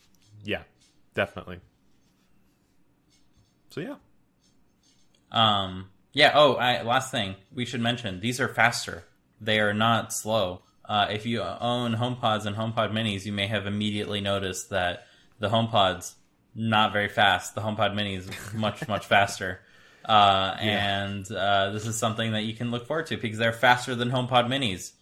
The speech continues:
Speaker 2: uh, via the, the grace of
Speaker 1: The
Speaker 2: the
Speaker 1: S seven.
Speaker 2: S seven chip from, uh,
Speaker 1: Mm.
Speaker 2: Apple Watches.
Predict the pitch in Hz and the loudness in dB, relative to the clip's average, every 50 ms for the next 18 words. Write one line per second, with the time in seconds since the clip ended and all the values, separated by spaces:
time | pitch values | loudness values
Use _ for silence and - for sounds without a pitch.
0 | _ _ _ _ _ _ _ _ - 104 101 98 95 92 92 92 90 87 87 95 | _ _ _ _ _ _ _ _ 0 4 4 6 6 4 4 2 0 -2 -4 -6
1 | 101 98 107 104 104 101 101 95 95 95 92 92 90 90 90 92 92 _ _ _ | -6 -4 -2 0 2 2 0 0 -2 -2 -2 -2 -2 -2 -4 -6 -10 _ _ _
2 | _ - - - 110 110 - 110 113 127 131 127 - - - 107 - - 113 104 | _ -10 -6 -6 -6 -4 -2 0 0 0 0 -2 -4 -8 -6 -6 -6 -6 -6 -6
3 | 98 - - - - 127 123 127 117 113 127 123 - - - - 127 98 - - | -4 -4 -2 -2 -2 -2 -2 -2 -2 -4 -4 -6 -6 -6 -2 -2 -2 -2 -2 -10
4 | - _ _ _ _ _ _ - - - - 120 113 113 110 107 107 98 92 101 | -20 _ _ _ _ _ _ -20 -12 -4 0 2 2 2 2 0 0 0 0 2
5 | 107 107 - - 117 117 117 123 117 113 113 113 - 90 92 - - | 2 2 2 0 -2 0 0 -2 -2 -2 -4 -4 -6 -12 -12 -12 -16